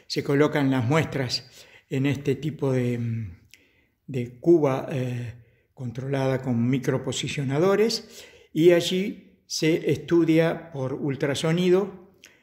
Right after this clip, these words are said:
eh, las propiedades elásticas y, y me-,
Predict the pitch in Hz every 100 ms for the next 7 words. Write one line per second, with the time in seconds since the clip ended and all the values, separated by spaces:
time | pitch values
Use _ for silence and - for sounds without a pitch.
0 | _ 143 131 127 120 117 - - - 135
1 | 135 147 147 143 147 147 139 156 147 156
2 | 156 151 - - 147 135 131 123 143 143
3 | 151 127 127